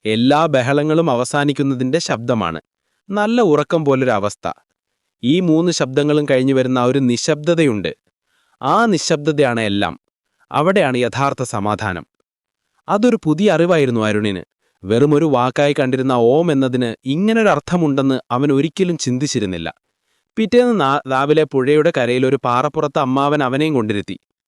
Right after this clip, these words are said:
"ഒന്ന് ശ്രമിച്ചു നോക്ക്, ആരെയും ബോധിപ്പിക്കാനല്ല, നിനക്ക് വേണ്ടി മാത്രം. കണ്ണുകൾ അടച്ച് ദീർഘമായൊരു ശ്വാസം എടുക്കുക.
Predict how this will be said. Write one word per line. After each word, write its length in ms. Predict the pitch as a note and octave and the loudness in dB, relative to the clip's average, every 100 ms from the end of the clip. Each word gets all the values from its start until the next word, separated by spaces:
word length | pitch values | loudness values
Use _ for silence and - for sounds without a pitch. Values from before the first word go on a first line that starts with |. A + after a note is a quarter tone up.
| _ _ _ - | _ _ _ -4
"ഒന്ന് 180 | A3+ B3+ | 0 0
ശ്രമിച്ചു 420 | D3 C#3 E3 F#3 | 0 -2 0 -2
നോക്ക്, 360 | A#2+ G2 G2 E2 _ _ - | -2 -4 -6 -8 _ _ -12
ആരെയും 540 | A2+ C3 D#3 E3+ F#3 D3 | -4 0 2 2 0 0
ബോധിപ്പിക്കാനല്ല, 880 | A#2+ C3 D#3+ E3 E3+ D3+ F2+ D#2+ - _ _ _ _ | 0 0 0 -2 -2 -4 -4 -10 -12 _ _ _ _
നിനക്ക് 320 | D3+ G3+ A#3+ A3+ | -2 -2 0 0
വേണ്ടി 240 | C#3 C#3+ | 2 0
മാത്രം. 440 | B2 A2 - F#2+ - _ _ _ _ - | 0 -2 -4 -8 -10 _ _ _ _ -6
കണ്ണുകൾ 380 | C3 D3 E3+ F3 | -2 0 0 0
അടച്ച് 280 | C3+ B2 B2+ - | -2 -4 -6 -8
ദീർഘമായൊരു 640 | A#2+ C#3+ F#3 - G3 C#3+ C#3 | -4 -2 -2 -2 0 2 0
ശ്വാസം 460 | - B2 B2+ E3+ | 0 -2 -2 -2
എടുക്കുക. 380 | A#2 G2+ F#2 F2+ | -4 -4 -8 -10